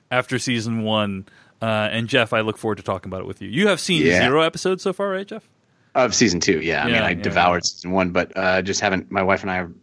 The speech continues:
Speaker 2: itching to start it up. We just haven't had a chance yet.
Speaker 1: It definitely, it definitely feels like a punishing length of episode. Like, every episode is six, you know, I don't think every episode needed to be sixty minutes long. You know what
Speaker 2: Well,
Speaker 1: I
Speaker 2: I'm
Speaker 1: mean?
Speaker 2: sure it feels more punishing when you try to mainline it in two days, Dave. It's a little
Speaker 1: <laughs>
Speaker 2: different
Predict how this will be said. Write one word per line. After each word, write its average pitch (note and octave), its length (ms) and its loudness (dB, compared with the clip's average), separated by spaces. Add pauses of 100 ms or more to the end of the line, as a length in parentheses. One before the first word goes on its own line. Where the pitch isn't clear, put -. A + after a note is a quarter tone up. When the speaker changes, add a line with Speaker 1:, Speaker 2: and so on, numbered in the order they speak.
(760)
Speaker 2:
itching B2+ 300 2
to A2+ 80 2
start A#2 300 0
it A#2 80 2
up. A2 200 2
We G#2 80 -4
just F#2+ 140 -8
haven't F#2 160 -2
had F#2 100 -6
a F#2+ 40 -12
chance F2 260 -6
yet. - 160 -8 (200)
Speaker 1:
It A#3+ 140 2
definitely, F#4+ 340 0
it C#4 60 -2
definitely F4+ 320 2
feels G#3+ 300 2
like F3 120 2
a C#3 80 2
punishing C#3+ 720 0
length A#2+ 280 2
of G#2+ 120 -2
episode. G#2 340 -6
Like, C3 200 2
every G#3 260 2
episode D3 280 -2
is B2+ 140 -4
six, - 280 -4
you F3 100 -2
know, C#3 160 2 (300)
I D#4 80 2
don't C4+ 120 4
think F#3 140 2
every D3+ 220 6
episode C3 340 4
needed A2 300 2
to G2 40 -8
be G#2 120 0
sixty - 320 -6
minutes G2+ 260 -4
long. F3 420 2
You F#3 120 -6
know F#3 80 2
what F3+ 60 2
Speaker 2:
Well, F#3 100 4
Speaker 1:
I - 20 6
Speaker 2:
I'm A3 60 2
Speaker 1:
mean? - 80 0
Speaker 2:
sure D4 140 2
it - 60 -2
feels A#3 360 -2
more G3 180 2
punishing E3+ 480 0
when D#3 120 2
you D3 80 2
try D#3 220 2
to B2+ 200 6
mainline B2+ 720 4
it A#2 120 4
in A2+ 140 -2
two C3+ 220 -2
days, A2+ 420 4
Dave. - 380 2
It's G4 160 2
a - 40 4
little - 240 0
Speaker 1:
<laughs> F#4 60 -2
Speaker 2:
different D#4+ 400 0